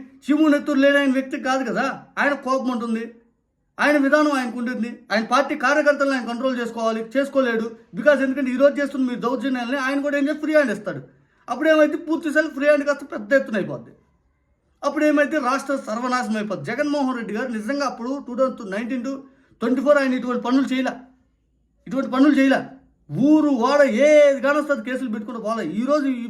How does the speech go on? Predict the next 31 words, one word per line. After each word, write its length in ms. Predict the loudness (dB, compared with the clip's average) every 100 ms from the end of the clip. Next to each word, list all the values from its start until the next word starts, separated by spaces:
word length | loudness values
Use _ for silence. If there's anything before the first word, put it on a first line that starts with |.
| -10
ప్రభుత్వం 300 | -10 -8 -8
చేస్తున్న 240 | -8 -8 -8
పని 160 | -6
అది. 140 | -8 -12 -18 _
దీనికి 240 | -2 0 0 0
మీడియా 240 | 2 2
సపోర్ట్ 320 | 2 -2 -2
చేస్తుంది, 320 | -2 -2 -4 -6 -10 _ _ _ _
తర్వాత 260 | -2 -2 -2
తెలుగుదేశం 380 | -4 -2 -2 -2
పార్టీ 200 | -4 -4 -2
నాయకులు 260 | -2 0
సపోర్ట్ 240 | 0 0 -2
చేస్తున్నారు, 240 | -2 -2 -2
కార్యకర్తలు 380 | -2 -2 -2 -4
సపోర్ట్ 240 | -2 0
చేస్తున్నారు, 300 | 0 0 -2
జనసేన 420 | -2 -4 -2 -2 -2
నాయకులు, 320 | -4 -4 -4 -6 -8
జనసేన 300 | -8 -8 -10 -6 -4
కార్యకర్తలు 460 | 0 0 0 -4 -6 -14 _ _ _
వీళ్ళందరూ 480 | -2 0 4 4 4
సపోర్ట్ 280 | 2 2 -2
చేసుకుంటూ 280 | -4 -4 -8 -4
పూర్తి 260 | -2 -2 -2
స్థాయిలో 280 | -2 0 2 0
రెడ్ 180 | -4 -4
బుక్ 180 | -6 0
పరిపాలన 480 | 0 2 -2 -4 -6 -8
తీసుకుని 280 | -8 -6 -4
ముందుకెళ్తుంటే 480 | -4 -6 -6 -6